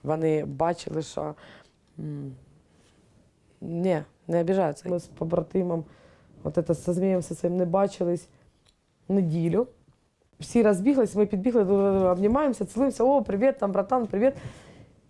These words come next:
І так от возле нас, в п'яти метрах, сто двадцятка ложе. От этот момент запомнився, як ми біжали. Біжимо, ржу-, ну, ржом, серйозно. Воно, ну, на от этом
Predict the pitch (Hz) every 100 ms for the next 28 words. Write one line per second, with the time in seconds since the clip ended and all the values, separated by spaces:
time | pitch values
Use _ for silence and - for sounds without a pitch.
0 | _ - 202 214 208 190 170 165 175 185
1 | 190 175 - - 160 151 - - - 190
2 | 185 175 170 - 170 156 175 - 180 170
3 | 165 - 160 202 254 196 180 - _ _
4 | _ _ _ - 170 180 175 180 175 170
5 | 170 170 175 170 165 - 170 185 175 180
6 | 208 190 175 - - _ _ _ - -
7 | 262 _ 170 208 240 370 277 - _ -
8 | - 185 180 285 - 220 - 180 185 220
9 | 370 302 - 214 208 170 165 202 233 208
10 | 254 349 294 247 254 240 233